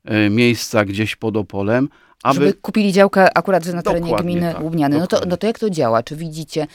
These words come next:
Speaker 2: że rzeczywiście mieszkańcy chętnie z tego, e, korzystają? Bo nie brakuje takich opinii, często się z nią spotykam, że nie ma czegoś takiego jak darmowa komunikacja, bo przecież finalnie płaci gmina, a gmina płaci z podatków mieszkańców.
Speaker 1: E,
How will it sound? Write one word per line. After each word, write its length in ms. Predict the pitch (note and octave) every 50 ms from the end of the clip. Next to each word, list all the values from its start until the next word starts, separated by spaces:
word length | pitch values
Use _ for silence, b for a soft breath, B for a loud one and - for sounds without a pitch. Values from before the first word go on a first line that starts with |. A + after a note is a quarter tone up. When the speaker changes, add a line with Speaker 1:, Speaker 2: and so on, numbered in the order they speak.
| b b b
Speaker 2:
że 80 | b D3
rzeczywiście 380 | D#3 D3 E3+ E3+ D3+ - D#3+ D#3
mieszkańcy 400 | D#3 - - D#3+ D#3 - E3 - b b b b
chętnie 400 | - G3 G3+ - - F3+ F3 E3+
z 60 | -
tego, 520 | - E3 F3 E3+ D#3 C3 - - D3+ D3 C#3
e, 40 | C#3
korzystają? 640 | - - E3+ E3 E3 - - D#3 D3 D#3+ F3+ F3+ D#3+
Bo 120 | E3 E3 - B B B B -
nie 120 | E3+ E3+
brakuje 360 | F3 F3 E3+ - G3+ G3 F3
takich 400 | - F#3 E3+ - F#3 D#3+ - D#3+ F3 - -
opinii, 340 | D#3 - G3 F#3 F3 E3+
często 320 | - - A#3+ C#4 C4+ - G3+
się 140 | - F3 D#3
z 40 |
nią 120 | E3 D#3 D3+
spotykam, 420 | - - D3 C#3+ C3+ D#3+ F#3 A3
że 100 | A3+ B3 A#3+ B B B B B B
nie 120 | A#3 D#4 E4
ma 100 | G#3+ F3
czegoś 240 | - D#3+ D#3+ D#3 -
takiego 260 | E3 - E3 D#3 D3
jak 180 | D3 C#3+ - C#3+
darmowa 400 | C#3 E3 E3 D#3+ D3+ C#3+ D#3 C#3+
komunikacja, 640 | - - D3 C#3 C3+ C3 C3 - C3 - - F#3
bo 100 | F3+ F3
przecież 280 | - - - F3+ D#3+ - B B B
finalnie 560 | B - A3+ G#3 F3+ E3 E3 E3+ F3 F#3 G3 F#3 b b b -
płaci 320 | F#3+ G3+ F#3 - - E3
gmina, 380 | - D3+ E3+ F3+ G3 G3 F#3+ - -
a 80 | - F#3
gmina 240 | F3+ F3 F3 F3 D#3+
płaci 280 | - E3 D#3+ D#3+ F3
z 260 | D3+ - - D#3+ D#3
podatków 360 | - D#3 C#3 C3+ - - C3+ C3
mieszkańców. 540 | B2 A#2+ - - - - - - - - -
Speaker 1:
E, 160 | F#2+ G#2 F#2